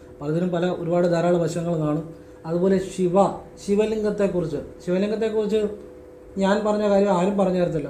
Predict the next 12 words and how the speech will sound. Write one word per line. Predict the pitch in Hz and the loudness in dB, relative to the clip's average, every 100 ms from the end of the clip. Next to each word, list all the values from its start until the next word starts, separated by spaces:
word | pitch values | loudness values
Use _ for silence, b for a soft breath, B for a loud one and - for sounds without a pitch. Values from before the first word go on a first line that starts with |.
| - - - - - - - - - - - - | -10 -18 -20 -20 -20 -20 -20 -20 -20 -20 -16 -4
ശിവ | 220 208 240 254 | 2 6 6 6
എന്ന് | 233 226 | 4 4
പറഞ്ഞാൽ | 208 208 208 220 - - - - - - - - - | 2 2 2 0 -4 -14 -20 -20 -20 -20 -20 -20 -6
നിങ്ങളുടെ | 196 220 247 214 | -2 2 4 4
ഉള്ളിൽ, | 208 214 180 - | 4 4 2 0
നിങ്ങളുടെ | 170 196 220 208 | -4 0 -2 0
ഭ്രൂമധ്യത്തിൽ, | 190 208 220 196 202 185 131 - - | 0 2 2 2 2 0 -2 -10 -8
ഭ്രൂമധ്യം | 143 156 170 190 | -4 -2 0 0
എന്ന് | 208 | 2
പറഞ്ഞാൽ | 202 208 | 2 0
ശരിക്കും | 208 202 208 | 0 0 4
ഇതല്ല, | 202 160 | 4 4